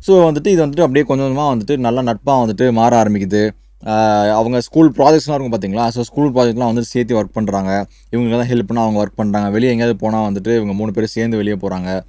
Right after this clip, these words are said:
maybe இவங்க தான் கூட்டு போவாங்க. So, அப்படி கூட்டு போகும்போது மூணு பேரும் சேர்ந்து வெளியே வராங்க. அதே மாதிரி வந்து sometimes ஸ்கூல்ல இருந்து லேட் ஆகும்போது டாக்டர்னால வராத டைம்ல வந்து இயானே அவர் குழந்தையும் அந்த டாக்டரோடைய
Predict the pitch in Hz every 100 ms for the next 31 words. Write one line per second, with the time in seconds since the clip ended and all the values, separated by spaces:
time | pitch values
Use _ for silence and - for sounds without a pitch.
0 | _ _ 123 127 110 131 117 127 107 107
1 | 185 175 151 147 139 123 113 131 123 117
2 | 117 117 110 110 101 104 98 92 92 95
3 | - _ _ - 117 131 147 139 127 139
4 | 127 127 135 - 147 143 135 131 120 127
5 | 127 113 110 107 120 117 127 131 131 123
6 | 110 107 110 120 110 107 107 98 101 131
7 | 104 _ _ - 101 123 151 139 135 143
8 | - 101 120 110 117 127 117 113 123 -
9 | 107 104 117 120 127 107 104